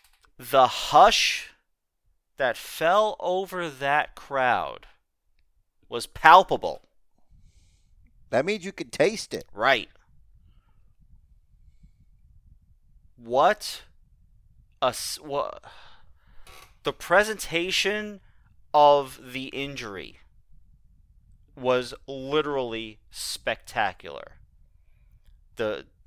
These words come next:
Speaker 1: you know, obviously the, the slow removal of the ring jacket, the, the coverage of it, looking at it, the, the announcers putting it over, the crowd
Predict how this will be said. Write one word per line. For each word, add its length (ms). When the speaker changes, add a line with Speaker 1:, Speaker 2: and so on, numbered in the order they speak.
Speaker 1:
you 140
know, 180
obviously 880
the, 280
the 80
slow 540
removal 640
of 200
the 100
ring 300
jacket, 640
the, 520
the 80
coverage 640
of 200
it, 260
looking 420
at 260
it, 200
the, 280
the 120
announcers 600
putting 300
it 80
over, 680
the 60
crowd 840